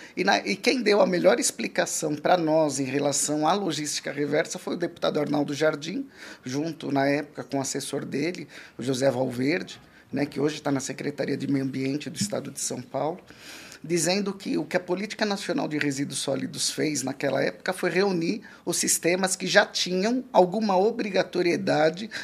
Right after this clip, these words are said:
do que se entendeu depois como logística reversa, de fazer a reciclagem. Então, por exemplo, a gente cita aí o caso dos óleos, né, o óleo lubrificante usado contaminado. E, é, essa obrigatoriedade da reciclagem veio de resoluções conama,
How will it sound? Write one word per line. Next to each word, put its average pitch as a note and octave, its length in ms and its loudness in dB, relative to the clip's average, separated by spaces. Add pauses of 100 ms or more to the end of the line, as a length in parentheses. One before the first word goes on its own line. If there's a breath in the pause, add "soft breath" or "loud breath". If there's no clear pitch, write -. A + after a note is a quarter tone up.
(140 loud breath)
do F3+ 100 -6
que - 140 -6
se - 140 0
entendeu E3+ 400 2
depois D#3+ 400 0
como - 240 -4
logística D3+ 500 -2
reversa, C#3 540 0
de C#3 100 -8
fazer D3 280 0
a D3 40 0
reciclagem. D3 720 -2 (480 loud breath)
Então, C#3+ 120 -2
por E3 160 0
exemplo, D#3+ 280 2
a F3 60 4
gente F3 260 -2
cita F3+ 280 2
aí E3+ 80 6
o F3 40 0
caso F3 280 4
dos F3 200 -2
óleos, E3 560 4 (360 loud breath)
né, E3 160 4
o D#3 180 4
óleo D#3 260 6
lubrificante C#3+ 640 -2
usado C#3+ 300 2
contaminado. D#3 800 2 (400 loud breath)
E, E3+ 280 2
é, D#3 440 4 (120)
essa - 220 0
obrigatoriedade E3+ 760 0
da E3+ 100 0
reciclagem E3 640 -2
veio F3+ 320 -2
de E3 340 -6
resoluções E3 680 0
conama, F#3 640 0